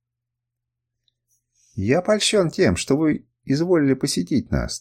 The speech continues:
Терл Кэббот, из короба», — с издевкой произнес Сафрар.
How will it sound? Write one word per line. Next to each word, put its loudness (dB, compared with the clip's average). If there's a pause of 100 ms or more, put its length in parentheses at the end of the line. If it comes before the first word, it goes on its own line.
Терл 0
Кэббот, -2 (540)
из 0
короба», — -2
с -6
издевкой -2
произнес -2
Сафрар. -6